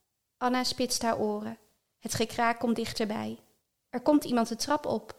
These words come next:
De trap naar haar slaapkamer. Stap voor stap wordt het geluid harder. Ze rent naar het geheime kastje achter haar bed. Het deurtje piept enorm als ze het opent. Vlug frommelt ze de tekening erin. Anna voelt zich opgewonden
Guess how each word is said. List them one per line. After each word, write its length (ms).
De 120
trap 260
naar 160
haar 100
slaapkamer. 840
Stap 340
voor 140
stap 320
wordt 140
het 120
geluid 360
harder. 400
Ze 160
rent 280
naar 100
het 100
geheime 460
kastje 320
achter 300
haar 140
bed. 380
Het 160
deurtje 340
piept 280
enorm 400
als 200
ze 60
het 100
opent. 600
Vlug 340
frommelt 340
ze 120
de 80
tekening 480
erin. 420
Anna 240
voelt 200
zich 180
opgewonden 680